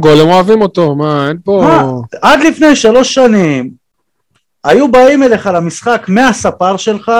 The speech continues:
Speaker 2: ועד הטבח שלך, של הזה, רק בשביל לראות שחקנים מסוימים.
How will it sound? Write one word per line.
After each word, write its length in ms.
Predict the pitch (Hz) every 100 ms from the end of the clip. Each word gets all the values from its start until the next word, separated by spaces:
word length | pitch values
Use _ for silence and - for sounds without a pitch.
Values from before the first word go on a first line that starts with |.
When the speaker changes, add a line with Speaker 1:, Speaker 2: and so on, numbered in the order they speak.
| 226
Speaker 2:
ועד 300 | 160 175 190
הטבח 480 | 190 170 147 175 185
שלך, 320 | - 190 - 196
של 220 | - 185
הזה, 200 | 175 175 190
רק 120 | 254 277
בשביל 260 | 294 - 269
לראות 240 | 277 285
שחקנים 380 | 262 - 247 254
מסוימים. 600 | 240 247 214 214 220 175